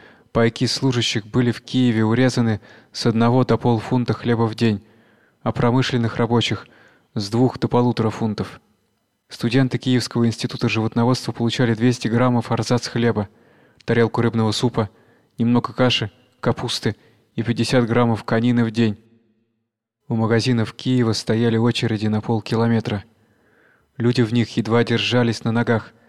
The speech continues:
цепляясь за ремень впереди стоящего.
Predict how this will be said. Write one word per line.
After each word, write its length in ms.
цепляясь 500
за 80
ремень 300
впереди 380
стоящего. 720